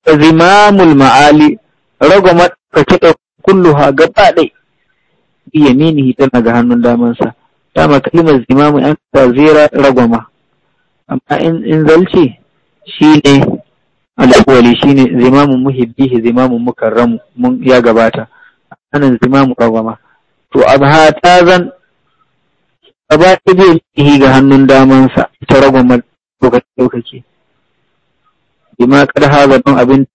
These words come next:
tara min fal dinihi, na fifikon addininsa. Akhlaqu ɗabi'u ne, wannan ha'izu ɗabi'u ne, uluwiyatu maɗaukaka ne, sallallahu alaihi wasallam. Akhidhu mai riko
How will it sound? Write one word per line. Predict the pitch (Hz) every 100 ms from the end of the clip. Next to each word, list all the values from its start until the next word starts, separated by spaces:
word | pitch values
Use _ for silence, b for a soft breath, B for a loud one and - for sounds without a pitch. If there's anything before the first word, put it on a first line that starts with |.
| _
tara | - 151 135
min | 127 131
fal | 131 127 120
dinihi, | 139 135 127 127 131 _ _ _ -
na | 139
fifikon | 139 135 139 - 131 120
addininsa. | 120 - 127 123 120 - 117 - _ _ _ _ _ _ _ _ _ -
Akhlaqu | - 165 160 151 - - -
ɗabi'u | 131 131 127 143 165
ne, | 165 165 160 - _ _ _ _
wannan | - 269 269
ha'izu | - 175 185 156 - -
ɗabi'u | 120 123 120 147
ne, | 147
uluwiyatu | 143 131 131 143 143 131
maɗaukaka | 143 - 185 - - 131 120
ne, | -
sallallahu | - 131 120
alaihi | 117
wasallam. | 123 117 120 - _ _ _ _ _ _ _ _ _ _ _ _ _ _ _ _ _ _ - -
Akhidhu | 190 202 185 175
mai | 165 156 156
riko | 180 175